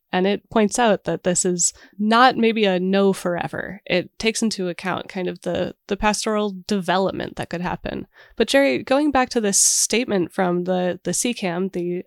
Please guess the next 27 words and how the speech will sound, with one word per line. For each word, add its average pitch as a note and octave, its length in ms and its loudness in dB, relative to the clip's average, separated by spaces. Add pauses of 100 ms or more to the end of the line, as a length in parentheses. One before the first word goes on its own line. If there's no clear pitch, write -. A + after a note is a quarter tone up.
Symposium G3 680 2
of F3+ 100 -2
the G3 100 -8
Episcopal F#3+ 360 -4
Conferences F#3+ 520 0
of F3+ 80 -4
Africa F3 380 -6
and F#3+ 160 -4
Madagascar, F#3 680 -4 (480)
it A#3+ 220 2 (220)
said E4+ 360 2
that - 240 6 (260)
Pope C4 220 4
Francis A3 580 2
had G3 320 0 (180)
approved E4+ 680 0
or G#3+ 260 0
agreed A3+ 560 -2
with C4+ 360 2
this A#3+ 200 4
statement. B3 680 2
Can A#3 140 -2
you E4 220 4
explain A#3+ 800 2 (200)
what G3 200 -2
that - 240 0
meant? G3 380 -2